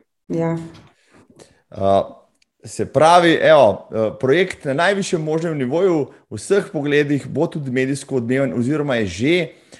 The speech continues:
Speaker 2: A, štartaš pa v petek, tretjega septembra v domačem Preddvoru.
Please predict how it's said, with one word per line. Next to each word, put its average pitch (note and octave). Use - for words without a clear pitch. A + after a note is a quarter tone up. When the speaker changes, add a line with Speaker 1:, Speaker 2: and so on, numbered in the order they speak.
Speaker 2:
A, A2
štartaš -
pa A#2+
v -
petek, F3+
tretjega C3+
septembra D#3+
v A#2+
domačem B2+
Preddvoru. A#2